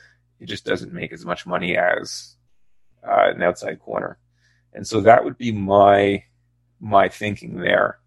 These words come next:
I don't imagine they'll be in on those big time offensive guards at the top, Scherf and Thuney. I, I just, I find it so hard to imagine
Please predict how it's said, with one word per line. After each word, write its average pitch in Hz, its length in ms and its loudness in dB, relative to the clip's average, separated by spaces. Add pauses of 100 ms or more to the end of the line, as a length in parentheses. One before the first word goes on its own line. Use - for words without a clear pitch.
(300)
I - 200 -4
don't 113 320 0
imagine 101 800 0 (580)
they'll 98 240 -2
be 95 300 -4
in 98 320 -2
on 90 420 2
those 90 240 -12 (140)
big - 220 -8
time 90 600 -6 (720)
offensive 98 400 -4
guards - 320 0
at - 60 -20
the - 60 -20
top, - 460 -4
Scherf - 360 -4
and 117 160 -18
Thuney. 104 360 -8
I, 107 240 -2
I 90 120 -8
just, - 340 -16 (1040)
I - 60 -16
find 98 240 -2
it 85 60 -8
so 98 200 -2
hard 95 240 2
to 90 80 -8
imagine 101 720 -4